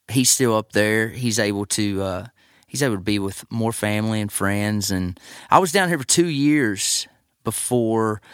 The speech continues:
my wife or him started coming down here. I was down here for two years trying to make things happen. I was gone all week down here writing songs, meeting people,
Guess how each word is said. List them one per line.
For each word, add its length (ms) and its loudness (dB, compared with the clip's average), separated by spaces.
my 140 6
wife 760 2
or 220 2
him 260 -2
started 280 0
coming 240 -4
down 180 -2
here. 140 -2
I 40 0
was 160 -4
down 220 -2
here 140 -2
for 120 -16
two 140 -4
years 300 -2
trying 220 -2
to 40 -4
make 200 -6
things 200 -6
happen. 260 -4
I 60 -6
was 120 -10
gone 320 -6
all 220 4
week 360 -2
down 220 2
here 140 0
writing 240 0
songs, 560 -2
meeting 300 -2
people, 460 -6